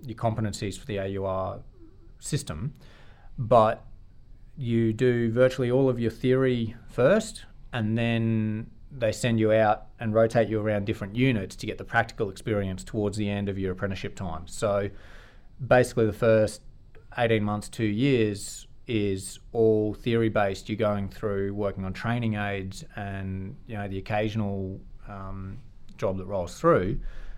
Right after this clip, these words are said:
but it's, you have a workbook, you're going through all the theory, and then you're applying it on the training aid, and that's all getting ticked off as you go through the progressions on each competency.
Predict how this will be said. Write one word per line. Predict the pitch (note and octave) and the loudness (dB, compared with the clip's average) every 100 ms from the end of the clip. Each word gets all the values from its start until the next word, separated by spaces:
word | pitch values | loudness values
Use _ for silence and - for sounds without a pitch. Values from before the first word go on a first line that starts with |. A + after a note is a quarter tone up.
| - C3+ | -10 -2
but | A2 G2+ F#2+ - - - - - - - - - - - - | 4 4 4 -4 -18 -14 -14 -14 -16 -14 -14 -16 -18 -18 -10
it's, | A2 G2+ - - - - - | -10 -10 -10 -10 -12 -16 -10
you | B2+ G#2+ | -2 2
have | G#2 | 2
a | G2 | 4
workbook, | A2 A#2+ A#2+ A#2 A2 | 4 4 2 0 0
you're | G2+ | 0
going | G2+ G2 | 0 0
through | F#2 G2+ | -4 -6
all | F#2+ | -6
the | F2+ | -6
theory, | F#2 A#2 A2 G#2+ G#2+ | -2 2 4 4 2
and | G#2+ G2+ | -2 -4
then | G2 | -4
you're | G2 | -6
applying | - G#2 G2 | -4 -4 -2
it | |
on | F#2+ | -4
the | F2+ | -4
training | F2+ A#2 A#2 A2 | -2 0 0 0
aid, | G#2+ G#2 G#2 | 0 -2 -2
and | G2 | -2
that's | G#2 - | -4 -2
all | G2 | -4
getting | G2 G2 | -4 -6
ticked | - A2 - | -6 -8 -2
off | G2 - - - - - | -2 -2 -10 -20 -16 -8
as | G#2 F#2 | -6 -6
you | |
go | G2+ F#2+ | -2 -2
through | F#2 G#2+ G2+ F#2+ | -2 -4 -2 -2
the | F#2+ F#2+ | -6 -12
progressions | A2 F#2+ F#2 F#2+ F#2 | -10 -8 -6 -8 -6
on | F#2 | -6
each | F#2 F#2 - - - | -6 -8 -10 -12 -6
competency. | C3 A#2 F#2+ - F#2 | -6 -4 -8 -8 -10